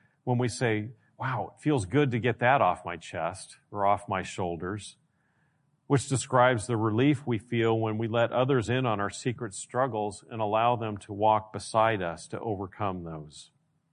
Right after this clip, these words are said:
We need to let it go. Give up the areas of life that are sinful and give them over to God and ask the Holy Spirit for freedom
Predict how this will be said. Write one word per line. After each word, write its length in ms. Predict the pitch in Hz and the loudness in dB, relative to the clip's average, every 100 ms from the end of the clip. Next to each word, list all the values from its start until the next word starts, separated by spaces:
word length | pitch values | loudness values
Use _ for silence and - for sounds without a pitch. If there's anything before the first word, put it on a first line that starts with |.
| _ _ _ _ - | _ _ _ _ -4
We 180 | 120 127 | 2 4
need 280 | 131 143 131 | 6 6 4
to 120 | 113 | 2
let 220 | 117 107 | 4 4
it 160 | 85 92 | 0 -2
go. 400 | 92 80 73 - _ _ _ _ _ - | -2 -2 -6 -12 _ _ _ _ _ 4
Give 200 | 151 160 | 6 8
up 220 | 170 165 | 6 4
the 160 | - | 2
areas 440 | 139 139 147 139 107 | 4 6 6 4 2
of 140 | 101 | 2
life 320 | 113 131 135 - | 4 4 2 -2
that 120 | 107 | 0
are 100 | 101 | 0
sinful 680 | - 139 143 123 104 87 92 | -2 -2 -2 -2 -2 -2 -2
and 100 | 98 | 0
give 220 | 147 147 | 2 2
them 160 | 147 123 | 4 4
over 260 | 147 143 | 4 2
to 60 | 107 | -2
God 420 | 95 87 78 - - | -2 -2 -2 -6 -10
and 100 | 117 | -4
ask 360 | 127 156 147 | 0 0 0
the 80 | 131 | -4
Holy 320 | 123 147 147 | 0 2 2
Spirit 440 | 120 - 156 135 - | -2 -2 0 0 0
for 140 | 123 | -6
freedom 680 | - - 147 156 113 82 | -6 -2 2 2 0 -6